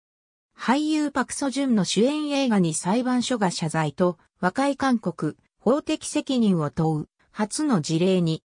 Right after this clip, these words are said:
スポーツソウル。二千二十年六月二十日閲覧。エムビーシー。二千十九年十二月一日閲覧。朝鮮族外から、朝鮮族を追い出す中国資本。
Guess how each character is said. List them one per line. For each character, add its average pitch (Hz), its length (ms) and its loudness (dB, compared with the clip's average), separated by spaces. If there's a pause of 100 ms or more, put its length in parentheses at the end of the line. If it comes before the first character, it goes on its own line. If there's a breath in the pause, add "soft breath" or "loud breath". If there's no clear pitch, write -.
(260)
ス - 140 -14
ポ 269 200 2
ー 294 60 -2
ツ - 180 -6
ソ 277 200 2
ウ 196 60 4
ル。 143 220 -2 (460)
二 180 120 2
千 302 300 0
二 240 140 2
十 269 200 0
年 220 240 4
六 160 240 0
月 254 260 -2
二 226 160 -2
十 - 120 -12
日 220 180 0
閲 185 220 0
覧。 175 240 0 (460)
エ 180 120 6
ム 294 120 2
ビ 302 180 2
ー 311 40 -2
シ 269 220 -2
ー。 202 100 0 (440)
二 180 120 2
千 294 280 -2
十 262 200 0
九 269 280 -4
年 190 260 4
十 202 240 2
二 262 140 0
月 240 280 -2
一 247 240 -2
日 233 320 -2
閲 185 260 0
覧。 175 220 0 (640)
朝 269 180 2
鮮 262 300 0
族 254 240 -2
外 233 220 2
か 214 160 0
ら、 202 180 2 (220)
朝 262 240 0
鮮 311 260 0
族 233 320 0
を 160 60 4
追 165 100 4
い 220 60 2
出 233 100 2
す - 140 -6
中 269 320 0
国 247 280 -2
資 233 160 0
本。 165 320 0